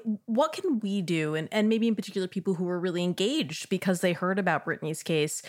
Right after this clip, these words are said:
what can be done to address the greater system of ableism?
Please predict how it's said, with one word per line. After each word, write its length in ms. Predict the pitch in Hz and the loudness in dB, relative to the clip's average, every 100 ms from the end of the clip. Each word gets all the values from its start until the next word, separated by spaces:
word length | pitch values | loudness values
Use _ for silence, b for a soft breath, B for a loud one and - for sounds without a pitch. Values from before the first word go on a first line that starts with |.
| B B B | B B B
what 300 | - 214 294 | -4 2 2
can 140 | 302 339 | 4 0
be 100 | 311 | 2
done 260 | 240 214 202 | 2 2 0
to 160 | 196 | -2
address 520 | 170 - 170 165 - - | -4 -2 -2 -2 -6 -4
the 100 | - | -2
greater 500 | 190 202 190 190 - | 0 0 0 0 -4
system 680 | 175 - 165 - 143 131 - - - | -6 -6 -4 -2 0 -2 -6 -10 2
of 220 | 190 170 | 2 4
ableism? 720 | 165 165 139 95 90 120 | 0 0 0 -2 0 -2